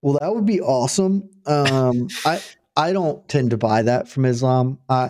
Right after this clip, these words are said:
Speaker 2: Of
Speaker 1: I think he'll
Speaker 2: course.
Speaker 1: do
Speaker 2: It
Speaker 1: some striking because he's been willing, and it's, it's easier to set up takedowns when you are not single-minded in doing that. Uh, I also think he can compete, though I believe in a straight kickboxing match he would lose to Volkanovski.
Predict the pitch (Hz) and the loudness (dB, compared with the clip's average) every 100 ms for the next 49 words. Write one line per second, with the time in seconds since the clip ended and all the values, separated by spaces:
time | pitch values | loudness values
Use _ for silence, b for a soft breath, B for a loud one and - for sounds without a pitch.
0 | - 214 117 170 208 240 233 151 - 160 | -2 -2 -2 -2 0 0 0 -2 0 -2
1 | - 135 131 170 170 151 135 135 117 107 | 0 -2 0 0 0 -2 0 0 0 -4
2 | - - - 110 131 123 - - 127 120 | -10 -16 -12 -2 0 0 -4 -2 0 2
3 | 113 127 143 139 - 117 110 - - 120 | 2 2 0 -2 0 0 0 -4 -4 -4
4 | - 120 117 120 113 - 117 117 117 104 | 0 -2 0 0 0 0 0 0 -2 0
5 | 123 117 110 117 110 110 110 110 107 - | 0 0 2 2 2 4 4 2 0 -2
6 | b b b - - 135 123 120 110 117 | b b b -4 -2 0 2 2 2 2
7 | 117 113 110 110 117 127 151 185 202 208 | 2 2 2 2 0 0 0 0 -2 -6
8 | b b b - 120 110 110 131 143 180 | b b b -2 0 2 2 0 0 -2
9 | - 143 127 131 143 123 - 113 - 117 | 0 0 0 0 0 0 0 -2 0 0
10 | 123 - 123 110 180 156 120 113 104 107 | 0 0 -2 0 -2 0 0 2 2 2
11 | 107 - 113 - 110 104 110 - - 170 | 2 2 -2 0 -2 0 -4 0 -2 -2
12 | - - - - - - 120 123 120 147 | -4 -6 -6 -8 -10 -12 -4 -2 0 -2
13 | 151 - 208 | -2 -2 -4